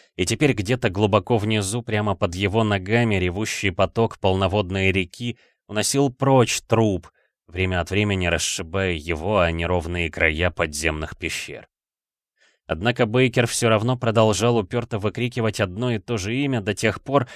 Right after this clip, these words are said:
пока окончательно не сорвал голос и не осознал, что из внутреннего кармана его куртки настойчиво шипит портативная рация.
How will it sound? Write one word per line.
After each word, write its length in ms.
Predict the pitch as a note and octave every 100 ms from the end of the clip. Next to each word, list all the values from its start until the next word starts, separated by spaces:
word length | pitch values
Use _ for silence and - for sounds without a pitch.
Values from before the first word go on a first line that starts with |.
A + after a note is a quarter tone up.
| - _ -
пока 240 | G2+ A2+
окончательно 640 | A2 A2+ G#2+ C3 B2+ A#2+
не 140 | A#2 A2+
сорвал 520 | - A2+ A2 A#2+ A2
голос 440 | F2+ C3+ B2 G#2+ A2
и 40 |
не 120 | G2+
осознал, 580 | G2 - G2 F#2 A#2+ A2+
что 240 | - -
из 180 | G2+ F2
внутреннего 640 | F#2 G#2+ F#2+ G2 G2+ G2 F#2
кармана 460 | G2 G2 G#2 G2+
его 320 | G2 F#2 F#2
куртки 460 | F2 - A2 - F#2+
настойчиво 600 | F2 - G2+ F#2+ - F2+
шипит 460 | - F2+ F2+ G2+ -
портативная 760 | F#2+ F2+ E2+ F#2 E2 F2 F2+
рация. 480 | F#2+ D#2+ - -